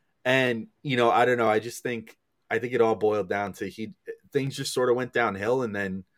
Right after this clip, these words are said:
eh, mentally, eh, you know, I don't wanna speak to, like, try to be an amateur sports psychologist. I said this all year, but, like, something was clearly off. I don't wanna speculate as to what it was,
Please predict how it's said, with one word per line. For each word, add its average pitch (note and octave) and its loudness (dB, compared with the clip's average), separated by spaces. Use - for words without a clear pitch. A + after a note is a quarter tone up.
eh, - -6
mentally, B2 -2
eh, G#2+ -6
you C3 -2
know, A#2 6
I A#2 8
don't A2 4
wanna A2+ 2
speak C3+ -6
to, A2+ 6
like, A2 -4
try A#2 2
to A2+ 4
be A2 -4
an G2+ -8
amateur G#2+ -8
sports G#2+ -2
psychologist. A2+ 0
I - 0
said G2 -4
this F#2+ -8
all F#2+ 0
year, F#2 -2
but, F#2 0
like, F#2 -6
something E3 -2
was A#2+ -2
clearly G2 2
off. D#2+ -6
I G#2 0
don't A#2 0
wanna A#2 -2
speculate A2+ 2
as G2 0
to - -10
what F#2+ 0
it F2+ 4
was, B2 0